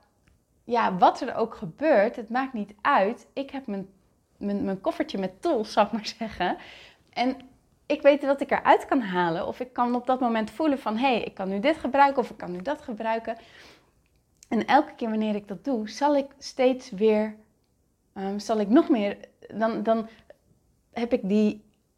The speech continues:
ui heb ik nog een stukje verder afgepeld. Ik heb wel eens gezegd dat je zou jezelf kunnen zien als een ui. Je zou jezelf ook kunnen zien als meerdere uien, dat je in elke situatie weer een nieuwe ui bent. Maar,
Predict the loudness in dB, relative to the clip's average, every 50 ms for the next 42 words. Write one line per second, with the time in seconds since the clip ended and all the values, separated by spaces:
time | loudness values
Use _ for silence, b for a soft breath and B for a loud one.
0 | _ _ 2 4 6 6 6 6 4 0 -2 0 0 2 4 4 4 4 2 -2
1 | -6 -6 -8 -12 -12 -12 -8 -6 -6 -4 -4 -6 -6 -6 -8 -8 -6 -6 -8 -10
2 | -8 -10 -12 -10 -10 -10 -10 -6 -4 -4 -4 -6 -6 -10 -10 -6 -4 -4 -4 -2
3 | -4 -4 -4 -2 -2 -2 -2 -2 -2 -2 -4 -6 -6 -6 -8 -6 -6 -6 -6 -6
4 | -6 -6 -6 -8 -10 -12 -12 -12 _ _ -4 -2 0 2 2 2 2 2 0 B
5 | B B B B B B B B B -8 -2 0 0 2 2 0 -2 -4 -4 -6
6 | -6 -6 -4 -4 -4 -4 -6 -6 -6 -6 -6 -6 -6 -2 2 4 6 6 6 6
7 | 4 4 4 4 4 4 2 0 -4 -6 -8 -10 -12 -10 -10 -10 -10 -10 -10 -10
8 | -8 -6 -6 -8 -8 -8 -10 -8 -6 -4 -4 -2 0 0 0 0 0 0 0 2
9 | 2 2 0 0 -2 -8